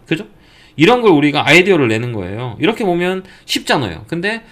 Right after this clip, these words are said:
굳이 지금 움직이지도 않는 삼성전자 지금 물 탈 필요 있냐, 없냐, 이거진 거야. 뭐, "내 장기적으로 갈 거야."라고 하는 건 괜찮아. 그다음에 케이티.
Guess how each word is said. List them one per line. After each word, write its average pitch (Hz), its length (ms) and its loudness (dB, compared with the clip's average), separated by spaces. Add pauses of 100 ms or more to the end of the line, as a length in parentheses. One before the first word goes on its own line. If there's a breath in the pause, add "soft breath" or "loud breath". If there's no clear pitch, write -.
(240 loud breath)
굳이 214 300 -4
지금 208 400 -4
움직이지도 180 460 -2
않는 165 200 -2
삼성전자 190 600 -4
지금 131 140 -4
물 147 100 -2
탈 185 160 -4
필요 131 160 -4
있냐, 123 200 -4
없냐, 107 300 -6
이거진 127 380 -2
거야. 90 220 -14
뭐, 143 140 -2
"내 165 120 2
장기적으로 214 480 -4
갈 - 200 -6
거야."라고 180 880 0
하는 143 140 -6
건 143 100 -8
괜찮아. 90 420 -12 (720 soft breath)
그다음에 147 280 -4
케이티. 247 520 -2